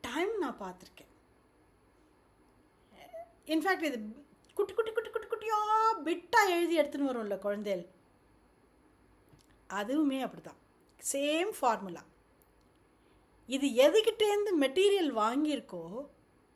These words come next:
அதுவே தப்பு தப்பா தான் எழுதியிருக்கும். ஓகே, அது ஒரு ஒரு தடவையும் கொஸ்டின் பேப்பரும் வாங்கி,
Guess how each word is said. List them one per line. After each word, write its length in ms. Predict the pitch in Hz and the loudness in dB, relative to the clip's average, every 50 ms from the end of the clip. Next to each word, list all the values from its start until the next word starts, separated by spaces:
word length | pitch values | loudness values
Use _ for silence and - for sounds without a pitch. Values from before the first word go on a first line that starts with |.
| _ _ _ _ _ _ _ _ _ _ _ _ _ _ _ _ _ _ _ _ _ _ _ | _ _ _ _ _ _ _ _ _ _ _ _ _ _ _ _ _ _ _ _ _ _ _
அதுவே 600 | - - 202 220 214 302 294 269 269 277 311 285 | -10 -6 -6 -4 -2 -2 -2 0 0 0 0 -2
தப்பு 240 | - 226 226 - 233 | -6 -8 -8 -6 -4
தப்பா 280 | - 226 - 226 214 | -4 -4 -2 -2 -4
தான் 160 | 196 190 220 | -2 -2 -4
எழுதியிருக்கும். 640 | 254 226 196 196 202 185 208 233 202 - - 175 156 - _ _ _ _ _ _ _ _ _ _ _ _ _ _ _ _ _ _ _ _ _ _ _ _ _ _ _ _ _ _ _ _ _ _ _ _ _ - - - | -2 -2 -4 -4 -4 -6 -8 -10 -12 -12 -18 -20 -20 -20 _ _ _ _ _ _ _ _ _ _ _ _ _ _ _ _ _ _ _ _ _ _ _ _ _ _ _ _ _ _ _ _ _ _ _ _ _ -20 -16 -12
ஓகே, 280 | 214 220 - - 220 220 - - - - - - - - _ _ _ _ _ _ _ - - - - - - - - - - - - - - - - | -12 -12 -10 -8 -8 -8 -8 -10 -14 -16 -20 -20 -20 -20 _ _ _ _ _ _ _ -20 -16 -16 -16 -16 -18 -20 -18 -14 -14 -14 -14 -16 -16 4 8
அது 380 | 277 254 208 208 233 285 277 - - - - - - - - - - _ _ | 8 8 8 6 0 -4 -6 -8 -16 -20 -20 -18 -18 -18 -18 -20 -20 _ _
ஒரு 420 | - 269 277 302 302 339 403 453 466 | -10 -8 -4 0 2 2 4 6 6
ஒரு 180 | 480 480 440 | 6 6 6
தடவையும் 560 | 359 339 320 311 320 330 311 311 302 277 302 - - - | 6 4 4 4 4 0 0 0 0 0 -2 -4 0 4
கொஸ்டின் 440 | 269 269 285 285 - 403 415 427 | 4 4 6 4 2 0 0 0
பேப்பரும் 400 | 427 370 339 - 330 330 359 370 | 0 -2 -2 0 0 0 0 0
வாங்கி, 560 | 311 254 233 233 240 254 254 247 190 180 214 | 0 0 0 -2 -2 -4 -6 -4 -4 -4 -4